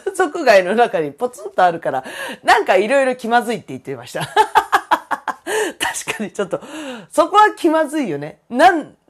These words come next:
な-、何の濃厚接触ですか？みたいな。<laughs> 風俗街のど真ん中にあるんだって。よう行ったわ、そんなとこ、逆に。<laughs> で、あの、タミコが行ったのは藤沢なんですけれども、あのー、本当駅前にあって、うん。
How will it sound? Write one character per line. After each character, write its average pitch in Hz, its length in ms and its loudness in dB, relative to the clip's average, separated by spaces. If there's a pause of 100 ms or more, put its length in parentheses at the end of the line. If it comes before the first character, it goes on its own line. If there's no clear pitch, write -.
な-、 214 260 -12
何 302 280 4
の 208 100 0
濃 226 180 2
厚 233 220 -2
接 233 120 2
触 160 180 -8
で 143 120 -8
す - 60 -20
か？ 151 100 -12
み 135 100 -12
た - 60 -8
い - 60 -6
な。 156 220 -4
<laughs> - 840 0
風 392 160 10
俗 359 300 8
街 214 200 4
の 170 80 -4
ど 156 160 -6
真 214 180 -2
ん 302 40 -4
中 190 240 4
に 175 120 -6
あ 170 80 -2
る 156 120 -6
ん 147 40 -12
だ 139 100 -8
っ - 20 -10
て。 - 240 -16 (280)
よ 311 180 0
う 247 60 2
行 196 80 -6
っ - 60 -20
た - 140 4
わ、 233 120 6
そ 190 100 0
ん 190 60 0
な 180 100 2
と 170 80 -2
こ、 151 120 2
逆 180 320 -4
に。 170 260 -6 (420)
<laughs> - 440 -12
で、 339 380 0
あ 240 100 -4
の、 220 200 -4
タ 311 120 0
ミ 269 100 -6
コ 185 80 -2
が 160 80 0
行 151 60 -6
っ - 20 -18
た 151 80 -10
の 139 80 -6
は 147 60 -8
藤 196 200 -4
沢 214 220 2
な 196 140 0
ん 185 80 -4
で 147 100 -2
す 143 80 -14
け 156 80 -6
れ 139 80 -4
ど 147 100 -4
も、 165 200 -2 (260)
あ 190 180 4
の 180 500 4
ー、 - 40 0
本 381 160 2
当 359 80 -2
駅 311 200 -4
前 311 280 0
に 277 400 -4
あ 254 80 2
っ 247 120 -6
て、 160 400 -2
う 202 80 -4
ん。 160 220 -6